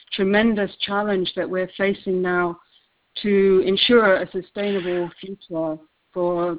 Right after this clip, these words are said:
the generations that come after us. So what I'd like to suggest is that we begin by just taking a deep breath and really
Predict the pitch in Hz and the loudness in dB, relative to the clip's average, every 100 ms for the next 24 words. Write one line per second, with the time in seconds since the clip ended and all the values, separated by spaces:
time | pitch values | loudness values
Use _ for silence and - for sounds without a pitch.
0 | - 175 170 196 185 180 175 170 175 160 | -4 -2 0 0 2 2 2 0 -2 -2
1 | 165 - 180 151 170 170 - 165 156 156 | -6 -6 -6 -2 -2 -4 -4 -4 -2 -4
2 | 156 _ _ _ _ _ _ _ - 220 | -8 _ _ _ _ _ _ _ -6 2
3 | 254 277 240 233 233 - 226 220 208 220 | 4 4 4 0 0 -6 -6 -4 -6 -8
4 | 196 208 202 208 190 190 196 196 202 196 | -4 -2 -2 -6 -4 -2 -2 -4 -6 -4
5 | 214 214 214 214 202 196 226 277 - 269 | -2 0 0 0 0 0 0 -2 0 -2
6 | 269 226 208 202 208 - 180 175 180 _ | 0 -2 -2 -4 -4 0 2 2 -2 _
7 | _ _ _ _ _ _ _ _ _ _ | _ _ _ _ _ _ _ _ _ _
8 | _ _ _ - 202 214 240 240 | _ _ _ -2 2 4 4 4